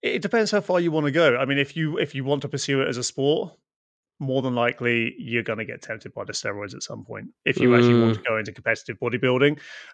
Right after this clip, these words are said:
Speaker 2: Yeah.
Speaker 1: But if you just wanna look jacked, fucking hell, train as a fighter, train as a gymnast,
Speaker 2: Mm.
Speaker 1: train, just train six
Speaker 2: Mm.
Speaker 1: days a week. You will get way further than what you think you will,
Speaker 2: Mm.
Speaker 1: and you'll be happy with your physique.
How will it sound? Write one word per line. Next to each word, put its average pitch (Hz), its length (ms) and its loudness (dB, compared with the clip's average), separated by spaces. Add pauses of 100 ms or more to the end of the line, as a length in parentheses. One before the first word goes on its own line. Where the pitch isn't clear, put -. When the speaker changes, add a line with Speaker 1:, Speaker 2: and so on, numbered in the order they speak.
(120)
Speaker 2:
Yeah. 104 380 4 (600)
Speaker 1:
But 170 280 2
if - 160 -2
you 175 100 -2
just 175 220 0
wanna 165 160 4
look 151 180 4
jacked, 151 500 -2 (160)
fucking 165 360 -4
hell, 165 280 0 (120)
train 165 520 0
as 151 140 -2
a 143 60 -4
fighter, 151 500 2
train 156 260 -2
as 143 120 -2
a 135 60 -2
gymnast, 139 520 0
Speaker 2:
Mm. 113 100 2
Speaker 1:
train, 120 540 4
just 151 240 -6
train 139 260 4
six 113 180 8
Speaker 2:
Mm. - 20 8
Speaker 1:
days 110 180 6
a 135 40 0
week. 147 300 -2 (200)
You 160 160 0
will 160 160 2
get 151 360 2
way 139 300 2
further 160 400 2
than 160 120 4
what 175 140 0
you 151 120 -4
think 151 280 -2
you 143 120 0
will, 156 220 4
Speaker 2:
Mm. 135 360 6
Speaker 1:
and 135 280 4
you'll 139 120 0
be 135 160 0
happy 131 320 0
with 127 100 0
your 127 120 -6
physique. 120 420 -8